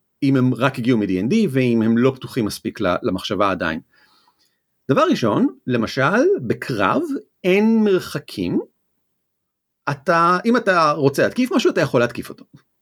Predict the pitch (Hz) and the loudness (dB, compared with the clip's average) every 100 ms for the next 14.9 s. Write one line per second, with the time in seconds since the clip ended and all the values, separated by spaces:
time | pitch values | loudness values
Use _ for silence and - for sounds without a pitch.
0 | _ _ _ _ _ - 120 147 147 147 | _ _ _ _ _ -10 -2 2 4 4
1 | 151 185 185 165 139 123 120 - 139 110 | 4 2 2 2 2 2 -2 -2 0 0
2 | 107 104 _ - - 165 95 120 185 214 | -2 -4 _ -8 0 0 0 0 0 2
3 | 240 156 131 131 127 120 117 113 110 107 | 0 0 2 2 2 -2 -2 -2 0 -2
4 | 98 92 220 311 - _ _ _ _ _ | -2 0 0 -2 -4 _ _ _ _ _
5 | _ _ _ _ _ - 143 151 170 - | _ _ _ _ _ -2 0 2 2 2
6 | 175 156 156 151 147 156 160 160 123 123 | 2 4 4 2 2 0 0 0 2 4
7 | 110 - 127 95 220 - _ _ _ _ | 2 0 -2 -2 -2 -6 _ _ _ _
8 | _ - 135 139 180 220 180 240 104 - | _ -8 -2 0 2 0 0 0 -2 -4
9 | _ _ _ _ _ - 127 147 135 123 | _ _ _ _ _ -8 -4 0 2 2
10 | 117 143 190 - 143 139 113 - _ _ | 0 0 0 -2 -4 -2 -2 -6 _ _
11 | _ _ _ _ _ _ 107 123 131 127 | _ _ _ _ _ _ -2 0 2 2
12 | 113 110 104 90 92 104 95 90 80 - | 2 2 0 -4 -8 -10 -6 -6 -8 -14
13 | _ _ _ _ _ _ - 120 127 131 | _ _ _ _ _ _ -10 -2 0 2
14 | 202 202 139 135 - 202 370 220 - | 2 2 0 0 0 0 0 0 -4